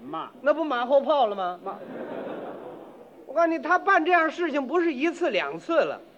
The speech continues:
Speaker 1: 哦，以前也有过。
Speaker 2: 上个礼拜他挪用公款，我还没批评他呢。
Speaker 1: 挪用公款？
Speaker 2: 啊。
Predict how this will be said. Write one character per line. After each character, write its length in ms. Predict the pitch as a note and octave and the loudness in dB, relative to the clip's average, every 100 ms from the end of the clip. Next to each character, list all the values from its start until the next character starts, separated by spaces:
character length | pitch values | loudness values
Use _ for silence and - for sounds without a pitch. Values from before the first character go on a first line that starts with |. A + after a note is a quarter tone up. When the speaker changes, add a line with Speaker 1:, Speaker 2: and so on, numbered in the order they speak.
| - | -6
Speaker 1:
哦， 120 | G3+ | -6
以 160 | G#3+ F#3 | -6 -4
前 240 | A3+ C4+ | 0 0
也 120 | B3+ | 0
有 180 | A3+ D#3 | 0 0
过。 260 | D#3+ F#3 - | 0 0 -2
Speaker 2:
上 260 | - F#4 F4+ | 0 6 6
个 60 | D#4 | 4
礼 180 | C4+ | 2
拜 220 | C4+ D#4+ C4+ | 4 6 4
他 180 | C4+ C#4+ B3+ - - - | 4 2 2 -6 -20 -6
挪 240 | A3 D#4 | 4 8
用 180 | G4 D#4+ | 8 8
公 200 | D4 F4+ | 4 4
款， 340 | A3+ G3+ C#4 - | 4 4 4 4
我 100 | E3+ | 0
还 100 | G#3 | 0
没 140 | B3+ C4+ | 2 0
批 180 | A#3 | 0
评 200 | C4+ A#3 | -2 0
他 100 | G#3+ | 4
呢。 160 | G#3 G3 - - - - | 2 0 -6 -18 -18 -10
Speaker 1:
挪 220 | A3+ C#4+ A4 | -2 4 6
用 220 | G#4+ A3+ | 6 4
公 240 | E4+ A4+ | 2 0
款？ 540 | G#4 F#3+ - D3+ B3 A3+ | 0 0 -2 -2 -2 2
Speaker 2:
啊。 340 | A#3+ C#4+ C#4 | 6 6 6